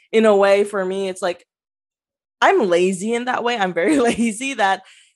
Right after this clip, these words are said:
I don't wanna think that much about relationships. So I would rather not meet this guy at all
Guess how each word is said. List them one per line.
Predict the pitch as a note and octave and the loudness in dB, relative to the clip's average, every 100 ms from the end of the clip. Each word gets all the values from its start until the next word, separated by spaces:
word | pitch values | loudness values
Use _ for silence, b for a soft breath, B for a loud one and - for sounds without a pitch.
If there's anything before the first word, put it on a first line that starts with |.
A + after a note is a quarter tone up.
| _ A#3 | _ 0
I | |
don't | E4+ C#4 | 2 0
wanna | F#3 | -2
think | F#3+ F#3 F3+ | -4 -8 -6
that | B2 | -10
much | - - - - - | -8 -10 -10 -18 -10
about | E3+ D#3+ D3+ | -2 0 0
relationships. | E3 F3 E3 C#3+ F#3 | 0 0 -4 -12 -10
So | - | -4
I | E3 G#3+ | 0 2
would | E4 G#3+ | 2 2
rather | F#3+ F3+ F#3 E3+ | 2 2 0 -2
not | E3 F3 G3+ F3+ | -4 0 2 2
meet | F#3 - | -2 -6
this | D#3+ D#3+ | -8 -6
guy | D#3 C#3 | -2 0
at | D3+ | 2
all | F3 D#3+ C#3 A2 | 4 4 2 -2